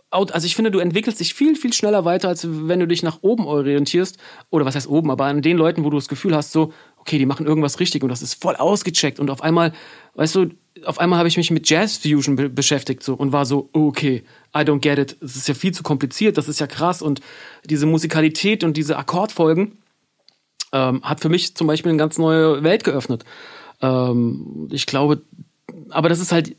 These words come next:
wie gesagt, äh, Hater muss es natürlich auch geben, klar, das ist ja,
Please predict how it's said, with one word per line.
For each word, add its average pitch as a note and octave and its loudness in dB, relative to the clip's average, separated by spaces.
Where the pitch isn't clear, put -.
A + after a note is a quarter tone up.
wie D3 -2
gesagt, C3+ 2
äh, D3+ -4
Hater D3+ 2
muss D3+ 4
es - -4
natürlich C#3+ 0
auch D#3+ 2
geben, D3+ 2
klar, D3 0
das C3+ -4
ist C3+ -8
ja, C3 -2